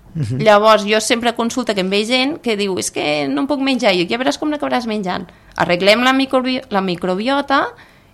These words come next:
Speaker 2: i després pot menjar llegums sense problemes.»
Speaker 1: Mhm.
Speaker 2: Val? Llavors, les llavors també van molt bé, sobretot la llavor de lli. La llavor de lli, a més a més,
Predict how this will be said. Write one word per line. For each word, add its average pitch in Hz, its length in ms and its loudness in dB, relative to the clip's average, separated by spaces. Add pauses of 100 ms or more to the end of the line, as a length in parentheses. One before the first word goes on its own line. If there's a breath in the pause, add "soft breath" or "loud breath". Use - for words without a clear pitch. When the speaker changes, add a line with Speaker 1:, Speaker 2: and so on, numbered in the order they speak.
Speaker 2:
i 262 80 2
després 226 260 2
pot 262 220 -2
menjar 220 240 -2
llegums 165 400 -4
sense 208 240 -6
problemes.» 180 500 -8
Speaker 1:
Mhm. 113 360 -4
Speaker 2:
Val? 226 260 -2 (340 loud breath)
Llavors, 220 380 2
les 214 180 -4
llavors 247 340 0
també 214 220 0
van 208 160 0
molt 226 200 -4
bé, 302 140 2
sobretot 233 360 -4
la 285 100 0
llavor 226 220 -2
de 190 100 -2
lli. 147 220 -4 (340)
La - 100 -6
llavor 190 260 -4
de 226 80 -2
lli, 262 360 -4
a - 80 -2
més 208 200 -4
a 208 80 0
més, 233 280 -4